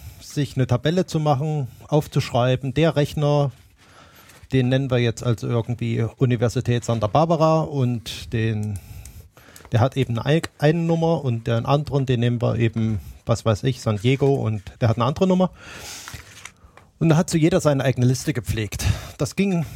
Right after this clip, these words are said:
mehrere Jahre wirklich ganz gut, weil es waren mehr, kaum mehr als fünfundzwanzig Rechner im Internet. Man kann sich das heute gar nicht mehr so richtig vorstellen, aber der entscheidende Punkt dabei war, dass dann irgendjemand hingegangen ist und hat gesagt, „Wisst ihr, lass uns diese Listen austauschen.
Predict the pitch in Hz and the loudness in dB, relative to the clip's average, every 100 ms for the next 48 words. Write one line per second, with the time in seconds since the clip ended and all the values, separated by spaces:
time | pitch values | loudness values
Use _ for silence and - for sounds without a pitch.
0 | - - 160 202 165 135 143 165 147 139 | -12 -2 2 2 2 2 2 2 2 0
1 | - - 131 113 - 175 226 117 120 135 | -2 0 0 0 0 0 0 2 4 4
2 | 139 104 - - _ _ _ - 135 - | 4 -2 -8 -20 _ _ _ -10 -6 0
3 | 123 120 117 - 120 120 123 120 - 117 | 0 2 0 2 2 4 2 2 0 -2
4 | 101 117 110 - 131 143 113 123 123 107 | 0 0 0 -2 0 0 0 0 0 0
5 | - - - - - - - - - - | -2 -8 -18 -14 -14 -14 -16 -16 -16 -18
6 | - - 120 113 117 101 123 - 127 123 | -20 -6 0 2 2 0 -4 0 2 2
7 | - 143 92 139 123 101 - - 131 123 | 2 4 4 2 0 -6 -8 -8 -6 -4
8 | - 113 117 113 107 - - - - 123 | 0 0 0 0 -2 -4 -18 -4 2 4
9 | 123 120 120 143 123 165 190 165 170 165 | 4 2 0 -2 2 0 0 -2 0 0
10 | 143 143 135 139 131 _ _ - 143 127 | 2 2 4 2 2 _ _ -4 -2 0
11 | 151 147 170 151 151 147 139 147 135 147 | 0 0 0 0 0 2 2 0 0 0
12 | 147 - 131 - 127 113 120 131 95 - | 0 0 0 0 0 0 2 2 0 -4
13 | _ _ _ _ _ - - - 143 143 | _ _ _ _ _ -20 -4 2 2 2
14 | 143 - 123 113 110 110 - 110 - 104 | -4 -4 -4 0 0 0 -6 -10 -12 -12
15 | - - 85 98 - | -12 -10 -12 -10 -12